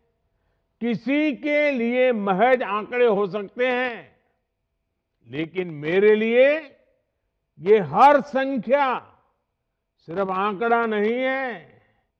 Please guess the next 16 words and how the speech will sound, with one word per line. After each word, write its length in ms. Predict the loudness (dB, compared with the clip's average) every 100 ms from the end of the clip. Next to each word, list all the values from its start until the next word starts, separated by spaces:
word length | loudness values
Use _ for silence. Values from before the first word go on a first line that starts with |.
| _ _ _ _ _ _ _ _ _ _ _ _ _ _ _ _ _ _
मेरे 420 | -8 -4 0 0 0
लिए 480 | 0 2 2 0 -4 -16 _ _ _ _ _ _ _ _ -6
ये 160 | -4 2 2
एक 300 | 2 -2 -8
जीवन 480 | -2 0 2 2 0
है। 340 | -2 -8 -12 _ _ _ _ _ _ _ _ _ _ _ _ -18
मेरा 600 | -12 -4 -2 0 0 0
वो 200 | -2 -4
भारतीय 760 | -6 -6 -6 -6 -8 -2 -2 -2
भाई 440 | -8 -6 -4 -2
या 160 | -4 -6
बहन 520 | -8 -8 -6 -6 -4
है, 400 | -6 -6 -14 _ _ _ _ _ _ _ _
मेरा 340 | -6 0 2 0
परिवारजन 1000 | -4 -6 0 2 6 6 4 2 0 0
है, 520 | -2 -4 -6 -16